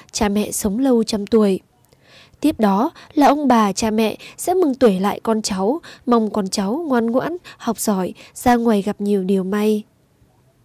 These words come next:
Không chỉ có những người thân trong gia đình mới mừng tuổi nhau, mà khi đến chúc Tết, khách ngoài việc chúc Tết cho gia chủ, còn mừng tuổi trẻ,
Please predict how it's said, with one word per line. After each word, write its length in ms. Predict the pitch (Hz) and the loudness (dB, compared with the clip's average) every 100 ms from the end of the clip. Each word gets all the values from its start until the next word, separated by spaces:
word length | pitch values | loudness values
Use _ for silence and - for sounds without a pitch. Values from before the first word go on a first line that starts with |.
| _ _ _ | _ _ _
Không 280 | - 285 262 | 0 2 4
chỉ 300 | - 226 196 | 4 4 4
có 200 | - 214 | 0 0
những 240 | 247 330 | 0 2
người 140 | 302 208 | 4 4
thân 280 | 220 220 | 4 2
trong 160 | 214 214 | 2 0
gia 120 | 226 | 2
đình 260 | 220 196 190 | 2 2 2
mới 140 | 220 | 2
mừng 180 | 302 233 | 2 2
tuổi 180 | 214 185 | 2 2
nhau, 300 | 202 240 240 - - - | 4 6 4 2 -8 -2
mà 140 | 262 254 | 2 2
khi 320 | - 269 254 | 6 6 8
đến 200 | 226 247 | 6 4
chúc 220 | 370 - | 2 2
Tết, 180 | 370 403 - - - | 4 4 0 -20 -12
khách 220 | - 415 | 0 2
ngoài 220 | 359 285 | 6 4
việc 220 | 202 226 - | 6 4 4
chúc 180 | 320 | 2
Tết 200 | - 349 | 4 2
cho 140 | - 240 | 4 4
gia 180 | 220 220 | 4 2
chủ, 320 | - 214 196 - - - | 4 4 4 -2 -10 2
còn 180 | 285 262 | 4 6
mừng 160 | 240 | 4
tuổi 180 | 240 220 | 6 6
trẻ, 340 | - 240 190 | 6 4 4